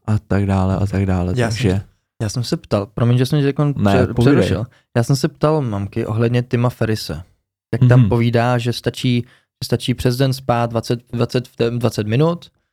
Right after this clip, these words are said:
Speaker 2: jo, a že můžeš si zkrátit ten celý, ten, ten spánek v noci. Tak nemůžeš.
Speaker 1: Na
Speaker 2: Protože ten
Speaker 1: základě
Speaker 2: melatonin se ti
Speaker 1: jo.
Speaker 2: vytvoří až v noci.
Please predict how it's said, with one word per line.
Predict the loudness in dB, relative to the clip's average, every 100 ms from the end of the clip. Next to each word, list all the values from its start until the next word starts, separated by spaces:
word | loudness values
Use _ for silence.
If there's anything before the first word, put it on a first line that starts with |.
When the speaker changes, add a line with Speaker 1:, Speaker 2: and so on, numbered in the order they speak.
| _ -2
Speaker 2:
jo, | 0
a | 0
že | 0
můžeš | -2 -2 -4
si | -6
zkrátit | -4 -2 -2 -4
ten | -6 -6
celý, | -2 -2 -2 _ -6
ten, | -4 -2
ten | -2 -4
spánek | -4 -2 -2 0 -4 -2
v |
noci. | -2 -2 -4 -8 -10 _ _ _ _ _ _ _ -4
Tak | 0
nemůžeš. | 2 2 2 0 -4 -10 -16 -2
Speaker 1:
Na | 2
Speaker 2:
Protože | 4
ten | 4
Speaker 1:
základě | 4 6
Speaker 2:
melatonin | 4 4 2 2
se | 2
ti | 2
Speaker 1:
jo. | 2
Speaker 2:
vytvoří | 2 0 0
až | 0
v |
noci. | -4 -6 -6 -6